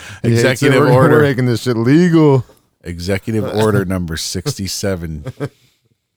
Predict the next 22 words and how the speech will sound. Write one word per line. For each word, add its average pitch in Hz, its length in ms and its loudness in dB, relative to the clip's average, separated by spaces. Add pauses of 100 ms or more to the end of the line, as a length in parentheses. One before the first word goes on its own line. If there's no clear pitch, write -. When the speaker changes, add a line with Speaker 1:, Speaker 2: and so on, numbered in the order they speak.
(1300)
Speaker 2:
That's 87 180 -10
a 92 40 -10
joke 101 260 -4
for - 140 -12
you 101 160 -4
though 110 200 -4
that, 78 500 -10
that 87 160 -6
don't 87 220 -8
know. 92 200 -4
He's 85 220 -8
done, 90 200 -8
he's 90 140 -12
done 107 180 -8
a 98 80 -8
lot 90 200 -8
of 87 40 -8
executive 85 840 -12
authority 92 460 -10
already, 76 340 -10
Speaker 1:
He 69 40 -16
Speaker 2:
undoing 85 380 -6